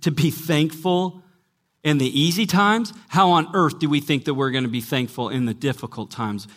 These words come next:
when we have to stretch out our hands, when we need to take up our cross and follow after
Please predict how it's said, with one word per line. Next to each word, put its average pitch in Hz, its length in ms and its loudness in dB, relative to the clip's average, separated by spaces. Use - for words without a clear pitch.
when 135 140 -2
we 143 120 4
have 135 180 0
to 131 100 -4
stretch - 380 -4
out 123 100 0
our 117 120 0
hands, 113 260 -4
when 123 160 -2
we 135 80 -2
need 131 160 -2
to 110 60 -8
take 131 280 -6
up 120 140 -8
our 117 100 -4
cross 113 300 -4
and 123 120 -2
follow 120 500 0
after 107 600 -4